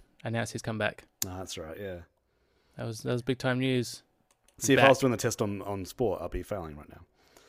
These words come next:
Speaker 1: You would.
Speaker 2: <laughs>
Speaker 1: We can do a
Speaker 2: Um,
Speaker 1: test.
Speaker 2: March came around, and, uh, we, <laughs> we both didn't think much of Bad Boys. I remember that, um, very, <laughs> very clearly.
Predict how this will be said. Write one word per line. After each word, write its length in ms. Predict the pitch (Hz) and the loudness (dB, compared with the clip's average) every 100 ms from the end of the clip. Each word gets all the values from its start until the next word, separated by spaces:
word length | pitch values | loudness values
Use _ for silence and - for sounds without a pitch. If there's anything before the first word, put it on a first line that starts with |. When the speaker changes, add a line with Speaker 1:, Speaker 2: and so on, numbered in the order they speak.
| - - | -18 -8
Speaker 1:
You 120 | 165 | -4
would. 160 | 226 - | -4 -6
Speaker 2:
<laughs> 40 | _ _ - - - - - | _ _ -14 -10 -10 -6 -2
Speaker 1:
We 100 | 185 | 4
can 80 | 151 | 10
do 20 | |
a 40 | |
Speaker 2:
Um, 140 | 147 135 | 10 10
Speaker 1:
test. 260 | 151 - - - | 6 -4 -16 -4
Speaker 2:
March 300 | 127 151 147 | 6 6 6
came 160 | 160 147 | 4 4
around, 480 | 139 139 147 151 139 | 4 4 4 2 0
and, 460 | 107 107 104 104 | -4 -4 -4 -2
uh, 520 | 104 104 104 104 104 92 | -2 0 0 -2 -2 -4
we, 640 | 107 110 110 107 104 95 - | -6 -4 -4 -4 -8 -8 -8
<laughs> 100 | - 127 | -2 0
we 100 | 120 | 2
both 480 | 123 156 147 - | 2 0 -2 -10
didn't 320 | - 131 127 - | -2 -2 -2 -4
think 160 | 127 | -4
much 200 | 123 107 | -4 -8
of 80 | 101 | -8
Bad 180 | 107 120 | -6 -4
Boys. 400 | 139 151 160 - - 104 | -6 -8 -10 -12 -12 -8
I 40 | |
remember 220 | 104 104 | -4 -2
that, 240 | 110 117 - | -2 -4 -8
um, 260 | 107 104 98 | -8 -8 -6
very, 260 | 120 117 101 - 120 | -4 -4 -4 -8 -10
<laughs> 180 | - - | -10 -2
very 220 | 165 117 | 0 0
clearly. 600 | - - 113 113 131 | -4 -6 -6 -4 -6